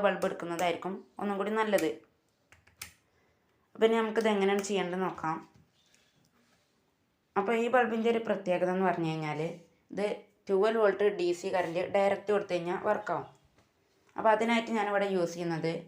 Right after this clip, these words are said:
ഇതുപോലൊരു ചിപ്പാണ്. ഇത് ഞാൻ ഓൺലൈനിൽ നിന്നാണ് വാങ്ങിയത്. അപ്പോൾ ഇത് ഞാൻ മീഷോന്നാണ് വാങ്ങിയിട്ടുള്ളത്. ഇത് ഇതുപോലെ മൂന്നാല് ചിപ്പ് ഒട്ടിച്ചേർന്നിട്ടായിരിക്കും കിട്ടുക.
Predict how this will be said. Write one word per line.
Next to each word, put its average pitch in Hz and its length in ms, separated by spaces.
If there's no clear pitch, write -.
ഇതുപോലൊരു 180 420
ചിപ്പാണ്. 151 420
ഇത് 214 160
ഞാൻ 226 120
ഓൺലൈനിൽ 180 420
നിന്നാണ് 170 380
വാങ്ങിയത്. 147 360
അപ്പോൾ - 160
ഇത് 196 140
ഞാൻ 202 120
മീഷോന്നാണ് 208 500
വാങ്ങിയിട്ടുള്ളത്. 165 560
ഇത് 196 140
ഇതുപോലെ 196 360
മൂന്നാല് 190 380
ചിപ്പ് 196 320
ഒട്ടിച്ചേർന്നിട്ടായിരിക്കും 180 840
കിട്ടുക. 170 240